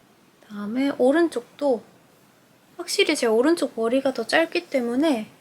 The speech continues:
길이를 맞춰서 해볼게요. 이렇게 옆부분부터 잡고 바깥으로 한 바퀴? 한 반 바퀴 정도만 이렇게 돌려줍니다. 내가 드라이를 더 잘한다 하시는 분들은 이쪽 부분은 드라이를 하셔도 돼요.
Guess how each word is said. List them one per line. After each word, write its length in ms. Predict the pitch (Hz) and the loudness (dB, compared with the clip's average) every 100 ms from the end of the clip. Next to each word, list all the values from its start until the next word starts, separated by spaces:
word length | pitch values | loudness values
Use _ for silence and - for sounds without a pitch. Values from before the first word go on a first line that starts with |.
| _ _ | _ _
길이를 460 | - - 233 226 220 | -18 -6 -4 -4 -6
맞춰서 540 | 214 - 254 247 359 - | -8 -8 -10 -6 -6 -6
해볼게요. 520 | 285 302 302 - 214 262 - - _ _ _ _ _ _ _ _ | -8 -6 -8 -10 -12 -12 -18 -20 _ _ _ _ _ _ _ _
이렇게 520 | 254 247 _ - 302 | -16 -16 _ -6 -2
옆부분부터 680 | 214 202 254 240 226 220 226 | -2 -4 -6 -6 -6 -10 -12
잡고 560 | - 220 - _ 349 359 _ _ _ _ _ _ | -16 -18 -18 _ -8 -8 _ _ _ _ _ _
바깥으로 680 | 302 302 - 262 262 262 254 | -14 -12 -8 -6 -2 0 0
한 320 | 294 320 330 | 0 0 0
바퀴? 520 | 330 320 - 349 403 - _ _ _ _ | -2 -8 -8 -8 -8 -12 _ _ _ _
한 160 | 285 269 | -8 -6
반 220 | 233 220 | -4 -4
바퀴 300 | 247 - 240 | -6 -6 -6
정도만 460 | 214 202 202 247 - - - _ _ _ _ _ _ _ | -6 -4 -4 -6 -8 -16 -20 _ _ _ _ _ _ _
이렇게 160 | _ - - | _ -20 -18
돌려줍니다. 640 | - 214 208 202 214 - - - - _ _ _ _ _ _ _ - - - - - | -10 -6 -6 -8 -16 -20 -20 -20 -20 _ _ _ _ _ _ _ -20 -20 -20 -18 -6
내가 500 | 247 269 254 254 226 | -2 6 8 8 6
드라이를 1000 | - 254 285 320 320 302 302 294 277 269 | 0 4 6 6 6 2 2 2 2 2
더 100 | 240 | 0
잘한다 420 | - 262 277 269 | 2 2 2 0
하시는 280 | 285 330 277 | -2 -2 0
분들은 380 | 220 214 262 | 0 0 2
이쪽 300 | 240 - 320 | 2 0 -8
부분은 460 | - 254 254 254 220 | -6 -4 -2 -2 -4
드라이를 440 | - 262 320 - 240 | -2 4 6 6 4
하셔도 280 | 254 320 | 0 -4
돼요. 240 | - - | -8 -20